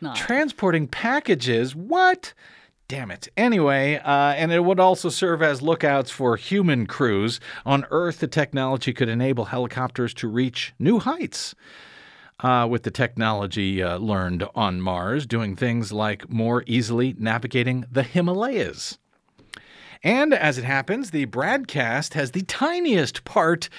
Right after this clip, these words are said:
Speaker 2: in all of this, in that our, uh, former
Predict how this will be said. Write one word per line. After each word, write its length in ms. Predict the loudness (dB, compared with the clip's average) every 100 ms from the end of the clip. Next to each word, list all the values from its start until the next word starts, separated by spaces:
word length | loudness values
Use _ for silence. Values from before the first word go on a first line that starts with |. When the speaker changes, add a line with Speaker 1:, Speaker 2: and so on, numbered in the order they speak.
| -20 -2
Speaker 2:
in 260 | 2 2
all 440 | 2 2 4 4 2
of 320 | 0 0 0
this, 340 | 2 2 0
in 360 | -2 0 2 2
that 360 | 2 2 2 0
our, 500 | 0 2 4 4 4
uh, 240 | 6 4 2
former 580 | -2 -2 0 2 2